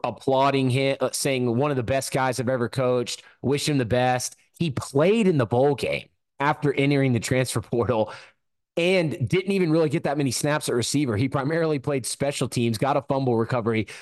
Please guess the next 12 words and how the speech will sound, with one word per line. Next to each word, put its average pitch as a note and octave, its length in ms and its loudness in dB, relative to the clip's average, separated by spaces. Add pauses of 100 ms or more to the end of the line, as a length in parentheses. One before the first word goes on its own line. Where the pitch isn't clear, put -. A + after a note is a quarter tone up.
(100)
So - 140 -4
you G#3+ 120 2
can A3 140 0
tell D#3 240 2
this C#3 180 0
is C#3 160 0
a A2+ 120 0 (140)
team C#3+ 560 0 (360)
first C3 380 0
guy. G#2+ 420 2
I A#2+ 80 -2
saw D3+ 280 -2